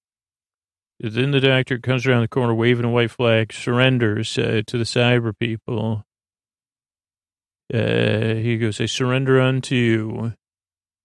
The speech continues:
Uh, then the Daleks are in the final stage of awakening. And Rose kind of brags. She goes, "Oh, by the way, uh, you know, I took down your emperor.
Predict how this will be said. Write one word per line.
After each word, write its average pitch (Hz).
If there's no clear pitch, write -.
Uh, 113
then 131
the 123
Daleks 127
are 135
in 123
the 117
final 127
stage 120
of 113
awakening. 143
And 120
Rose 127
kind 120
of 110
brags. 120
She -
goes, 117
"Oh, 180
by 156
the 139
way, 123
uh, 110
you 135
know, 139
I 135
took -
down 131
your 113
emperor. 113